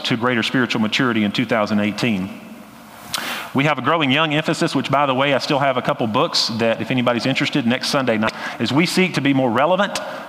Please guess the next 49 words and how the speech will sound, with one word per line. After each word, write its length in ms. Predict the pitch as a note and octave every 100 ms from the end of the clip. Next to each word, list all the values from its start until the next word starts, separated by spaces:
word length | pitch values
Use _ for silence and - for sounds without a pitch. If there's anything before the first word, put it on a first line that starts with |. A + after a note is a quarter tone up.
| -
uh, 160 | A2 G#2+
to 120 | C#3+
all 380 | - E3 G#3 E3
ages 460 | C#3 C3 B2 A2+ -
here 240 | C3+ C#3+
at 180 | C3 A#2+
Boiling 240 | C3 A#2+
Springs 260 | A2+ A#2 G#2
Baptist 520 | G#2+ A2+ D#3 D#3 -
and 160 | G#2 G#2
not 240 | B2 A#2+
just 260 | B3+ - G#3+
a 40 |
certain 500 | - E3 C3+ B2 A#2
generation 560 | A#2 C#3 A#2+ C3 - D#3
or 120 | A2
a 40 | F#2+
certain 320 | C3+ A2 A2
age 300 | B2+ C3+ G#2+
group. 220 | B2 D3+ - - -
We're 80 |
gonna 140 | C#3+ D#3
have 140 | D#3+
some 120 | C#3+
great 260 | B2 F3 F3+
conversation 680 | F3 E3+ D#3+ F3 E3+ - A2
beginning 260 | A#2 B2+
next 220 | A#2+ B2+ -
Sunday 220 | D3 C3+
night 400 | A#2+ A#2+ F#2+ -
about, 540 | - G#2+ A2+ A2 - A#2
uh, 180 | G2+ G2+
we're 80 |
gonna 120 | A#2+ A#2+
be 140 | A#2
looking 340 | B2+ D#3 C#3
at 160 | A#2+ G#2+
over 180 | C3 A2+
two 200 | - F3
hundred 200 | E3 C#3+
and 100 | B2
fifty 360 | D#3 - C3+
churches 560 | A2+ - E3+ F3 E3 C#3+
across 380 | A#2 - D#3+ -
the 60 | C#3+
United 320 | B2+ A#2+ G#2
States, 440 | - E3 E3 -
different 300 | B2 D3 B2+
denominations, 800 | A#2 A2 G#2 B2+ E3 - D#3+ D#3